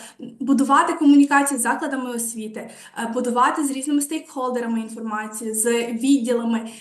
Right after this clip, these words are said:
вміння комунікувати класно, легко і розуміти, що при-,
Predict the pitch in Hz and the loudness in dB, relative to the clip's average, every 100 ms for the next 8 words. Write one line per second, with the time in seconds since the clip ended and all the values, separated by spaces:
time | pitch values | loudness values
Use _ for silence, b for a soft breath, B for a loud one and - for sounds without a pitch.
0 | B 233 262 370 330 277 - B B _ | B 2 4 4 4 2 0 B B _
1 | 311 302 311 302 302 240 269 339 277 247 | 6 8 8 6 2 0 4 4 4 0
2 | 240 277 320 339 - 254 233 226 226 240 | 0 4 4 4 2 0 -2 -4 -4 -2
3 | 262 285 - - 233 226 226 240 247 247 | 0 -2 -6 -6 -4 -4 -6 -8 -8 -8
4 | B B 262 269 285 320 254 - 269 254 | B B -2 4 6 6 0 -4 -4 -6
5 | - | -12